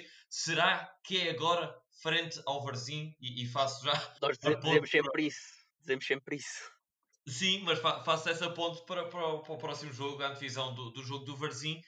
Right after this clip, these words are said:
Speaker 1: e perguntar ao, ao Zé David se fosse ele, o, o, o mister Rui Borges, ou a dupla Borges-Fernando Alexandre, se, eh, agora no jogo da Taça, frente ao, ao, ao Varzim em casa,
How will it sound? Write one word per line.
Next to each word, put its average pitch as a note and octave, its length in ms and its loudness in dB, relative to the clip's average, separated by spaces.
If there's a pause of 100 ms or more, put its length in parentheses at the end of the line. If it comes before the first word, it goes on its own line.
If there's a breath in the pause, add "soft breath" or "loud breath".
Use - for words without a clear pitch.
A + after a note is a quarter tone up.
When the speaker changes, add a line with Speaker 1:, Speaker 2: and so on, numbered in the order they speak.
(340 soft breath)
Speaker 1:
e C#3 120 -2
perguntar C#3+ 420 -2
ao, C#3 320 2
ao C#3+ 140 2
Zé C#3+ 240 0
David D3+ 320 -8
se F3 640 -4
fosse - 500 -8
ele, B2 380 -4
o, A2+ 60 -14 (420)
o, B2 40 -8
o B2 40 -4
mister B2 420 -2
Rui C#3 140 -2
Borges, B2 540 -2
ou B2 220 -2
a B2+ 40 0
dupla A#2 560 -4
Borges-Fernando B2 1040 -6
Alexandre, C#3+ 420 -4 (760 loud breath)
se, - 240 -4 (320)
eh, E3 240 0
agora D#3+ 280 0
no C3+ 120 -6
jogo B2+ 220 -4
da C#3 100 0
Taça, D3+ 400 -2
frente C#3 340 -8
ao, A#2 160 -2
ao, A#2 240 0
ao A#2 100 0
Varzim A#2+ 380 -2
em B2 120 -2
casa, C3+ 440 -4